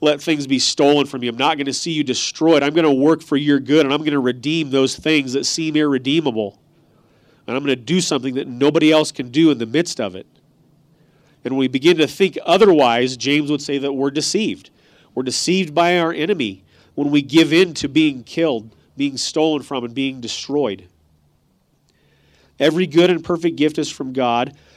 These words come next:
In other words, everything that we need comes from God. Everything that we need. And only good gifts come from God, right? God, God can't be tempted. He's not a tempter.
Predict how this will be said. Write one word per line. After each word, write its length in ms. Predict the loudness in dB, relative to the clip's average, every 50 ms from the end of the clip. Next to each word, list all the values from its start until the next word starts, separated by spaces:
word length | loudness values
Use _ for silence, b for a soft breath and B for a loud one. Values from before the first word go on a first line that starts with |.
| b b b b _ _ _ _ -6
In 100 | -4 0
other 240 | 2 4 6 6 6
words, 320 | 6 6 6 4 2 0 0 0
everything 800 | 2 2 4 4 2 2 2 0 0 2 2 2 0 -2 -12 -16 _ _ _ _ _ _ _ _ _ -4
that 180 | 2 2 2
we 200 | 4 2 0 0
need 580 | -2 0 0 0 2 2 0 -2 -4 -8 -12 -20 _ _ _ _ _ _ _ _ _ _ _ _ _ _ _ _ _ _ _ _ _ _ _
comes 360 | -6 -2 -2 -2 -2 -4 -10
from 220 | -10 -12 -12 -10
God. 340 | -8 -8 -6 -6 -8 -10 -14 _ _ _ -4 0
Everything 540 | 0 2 0 0 -4 -4 -8 -8 -8 -8
that 100 | -10 -10
we 140 | -8 -8 -8
need. 280 | -8 -10 -10 -12 -14 _ _ _ _ _ _ _ _ _ _ _ _ _ _ _ _ _ _ _ _ _ _ _ _ -8
And 440 | -2 0 2 2 2 0 -2 -6 -18 _ _ _ _ _ _ _ _ _ _ _ _ _ _ _ _ _ -2
only 380 | 2 4 4 4 4 0 -2 -2
good 320 | 2 2 2 2 2 0
gifts 340 | 0 0 0 0 -2 -6 -12
come 280 | -6 -4 -4 -4 -4
from 220 | -6 -12 -12 -10 -6
God, 360 | -6 -6 -4 -6 -8 -10 -16 _ -10
right? 180 | -8 -6 -2
God, 240 | 0 2 2 2 2
God 220 | 2 2 2 0
can't 260 | 0 -4 -4 -2 -2 -4
be 100 | -4 -4
tempted. 440 | -2 -2 -4 -2 0 0 0 0
He's 160 | 0 -2 -6 -4
not 160 | -2 -2 -2
a 40 | -4
tempter. 580 | -6 -8 -12 -12 -12 -8 -4 -4 -4 -4 -4